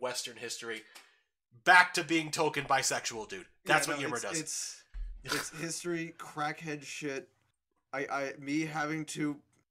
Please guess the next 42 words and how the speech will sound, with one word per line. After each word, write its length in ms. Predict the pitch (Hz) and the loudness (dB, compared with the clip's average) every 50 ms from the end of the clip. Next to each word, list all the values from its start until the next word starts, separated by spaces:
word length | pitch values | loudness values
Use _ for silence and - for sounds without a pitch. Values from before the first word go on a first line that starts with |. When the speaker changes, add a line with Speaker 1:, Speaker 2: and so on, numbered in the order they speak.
| _ _ | _ _
Speaker 2:
to, 200 | - - 147 139 | -8 -6 -6 -4
like, 320 | 135 131 127 127 123 - - _ _ _ _ _ _ _ _ _ _ 160 151 - - | -4 -4 -6 -6 -6 -8 -14 _ _ _ _ _ _ _ _ _ _ -20 -20 -12 -6
be 180 | 147 143 147 | -4 -2 -2
the 160 | 147 143 151 143 | 0 0 0 0
other 220 | 139 135 143 147 | 0 -2 -2 -4
perspective 840 | 147 - 139 123 - - 113 113 113 - 135 131 135 135 127 135 - | -4 -6 -8 -8 -8 -8 -8 -8 -8 -8 -8 -8 -8 -8 -8 -12 -12
or 160 | 143 - - | -10 -10 -10
be 260 | - - 202 120 120 120 | -10 -12 -14 -16 -14 -12
slightly 540 | 113 - - 113 110 113 120 120 127 123 117 107 101 101 | -12 -12 -10 -10 -10 -12 -12 -12 -14 -16 -16 -16 -14 -10
lefter 560 | 110 117 113 - - - 131 127 127 139 139 - _ _ _ _ _ _ - | -10 -10 -10 -10 -12 -10 -10 -8 -8 -10 -10 -14 _ _ _ _ _ _ -12
of 180 | 131 127 123 | -10 -10 -8
y'all 320 | 131 135 127 131 131 135 147 | -6 -6 -4 -4 -4 -4 -6
to 120 | 147 - 127 | -8 -10 -10
give 240 | 117 123 127 117 | -10 -10 -10 -10
a 40 | 120 | -10
different 300 | 113 117 110 117 123 117 | -10 -10 -10 -10 -12 -14
perspective. 580 | 113 113 107 - 113 107 107 - 143 135 131 135 - - - - - _ - | -14 -14 -12 -10 -10 -12 -10 -10 -12 -12 -12 -14 -18 -20 -20 -20 -20 _ -8
But 140 | 160 156 156 | -6 -4 -2
nine 140 | 165 165 165 | 0 0 0
out 100 | 165 156 | 0 0
of 40 | 139 | -2
ten 140 | - 139 139 | -4 -8 -8
times, 340 | - 131 123 123 123 120 | -6 -6 -6 -6 -8 -10
it 100 | 127 123 117 | -12 -12 -12
really 240 | 123 123 123 123 120 | -10 -10 -8 -8 -8
comes 240 | 120 123 117 113 107 | -10 -12 -12 -10 -10
down 200 | 120 113 113 110 107 | -8 -8 -8 -10 -12
to, 280 | - 120 113 110 107 104 _ _ _ _ _ _ _ | -12 -10 -10 -10 -12 -14 _ _ _ _ _ _ _
man, 220 | - 113 110 110 110 | -16 -14 -12 -12 -12
this 140 | 127 139 | -12 -12
conversation 480 | - 175 165 156 143 120 - 123 120 117 | -8 -8 -6 -6 -6 -8 -8 -8 -8 -10
is 100 | 117 117 | -10 -12
going 240 | 110 113 113 110 110 | -12 -10 -8 -8 -6
on 180 | 110 110 110 107 | -6 -8 -8 -10
too 180 | - 117 110 | -12 -12 -12
long, 340 | 101 101 101 101 98 98 101 | -12 -12 -12 -14 -14 -16 -16
and 80 | 98 101 | -18 -16
I 60 | 107 | -16
don't 180 | 110 110 104 101 | -14 -14 -16 -16
care 220 | - 101 101 101 | -18 -16 -16 -14
anymore. 380 | 101 101 98 98 104 104 104 - 127 | -14 -14 -16 -14 -14 -14 -12 -12 -10
Anyways, 560 | 135 156 151 135 120 113 110 113 113 107 | -8 -8 -8 -8 -8 -10 -10 -10 -12 -14